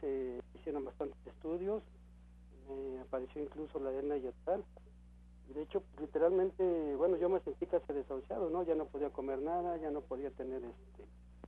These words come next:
alguna alternativa adicional de una vida normal.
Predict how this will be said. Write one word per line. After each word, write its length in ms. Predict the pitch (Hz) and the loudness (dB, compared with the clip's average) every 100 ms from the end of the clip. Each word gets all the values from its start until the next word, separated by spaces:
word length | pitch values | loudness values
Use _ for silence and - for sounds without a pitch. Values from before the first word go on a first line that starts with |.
| - - - | -16 -18 -8
alguna 360 | 127 139 156 160 | -6 -4 0 0
alternativa 800 | 143 - 139 139 139 127 151 156 | 0 0 0 0 -2 -2 0 0
adicional 500 | 139 127 135 139 147 | 0 -4 -2 -2 0
de 60 | |
una 160 | 147 143 | 0 0
vida 240 | 139 139 | -2 -2
normal. 400 | 139 139 160 180 | -2 -2 0 0